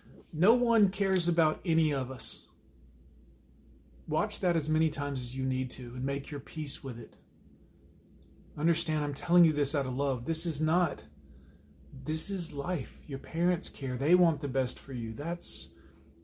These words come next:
about it, guys. <laughs> Everybody else you're gonna run into has motives or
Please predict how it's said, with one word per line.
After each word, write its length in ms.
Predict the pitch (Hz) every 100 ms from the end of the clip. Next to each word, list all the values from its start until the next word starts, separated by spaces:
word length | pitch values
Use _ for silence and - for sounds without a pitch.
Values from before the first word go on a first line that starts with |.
| -
about 320 | 131 175 170
it, 240 | 160 180
guys. 400 | - 113 117 - -
<laughs> 40 |
Everybody 640 | 180 - 208 170 165 156 160
else 260 | 165 -
you're 100 | 170
gonna 180 | 160 156
run 220 | 151 160
into 380 | 170 180 175 156
has 380 | 147 151 135 - - - - -
motives 580 | 160 175 135 - - -
or 460 | - 143 143 135 131